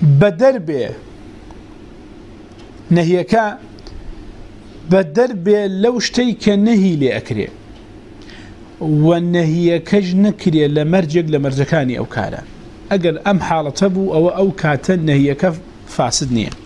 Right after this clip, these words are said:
نەهیەکە بۆ فەساد نییە. نەهی بۆ فەسادە، چونکە عیبادەت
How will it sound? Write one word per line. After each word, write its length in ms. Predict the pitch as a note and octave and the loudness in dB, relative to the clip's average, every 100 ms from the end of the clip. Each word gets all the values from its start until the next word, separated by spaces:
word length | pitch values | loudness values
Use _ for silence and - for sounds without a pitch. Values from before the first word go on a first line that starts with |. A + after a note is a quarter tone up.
| - - - - D#3+ | -20 -20 -20 -6 0
نەهیەکە 340 | C3+ C#3 C#3 F3+ | 2 2 0 -2
بۆ 60 | F#3 | -2
فەساد 320 | D3 - B2+ G#2+ | -4 -2 -2 -4
نییە. 180 | A#2+ - - - - - - - - - - - - - - - - - F#3 E3+ | -10 -14 -18 -20 -20 -20 -20 -20 -20 -20 -20 -20 -20 -20 -20 -20 -20 -6 2 4
نەهی 280 | B3+ A3 G#3 D#3 | 4 2 -2 -2
بۆ 100 | F#3 - | 0 0
فەسادە، 480 | D#3+ E3+ B2 B2+ A#2+ - - - - - - - - - - - - - | 0 0 0 -2 -4 -8 -20 -20 -20 -20 -20 -20 -20 -20 -20 -20 -12 -4
چونکە 360 | B3+ B3+ A3+ G3 D3 | 0 0 2 0 0
عیبادەت 440 | F#3 F#3+ F3+ F3+ | 0 2 2 0